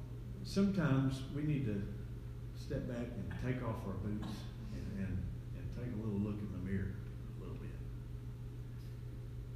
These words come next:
God's ordained relationships that we have. And if our relationships look like nasty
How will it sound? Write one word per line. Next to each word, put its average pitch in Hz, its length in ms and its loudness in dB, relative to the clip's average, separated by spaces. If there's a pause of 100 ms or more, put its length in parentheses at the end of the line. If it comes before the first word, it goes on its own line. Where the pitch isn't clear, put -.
(400)
God's 160 400 6
ordained 123 920 6 (680)
relationships 117 880 2
that - 180 -2
we 101 180 0
have. - 340 4
And 101 200 2
if - 80 0
our 147 200 6
relationships 131 920 6
look 131 180 4
like 120 300 2
nasty 131 320 4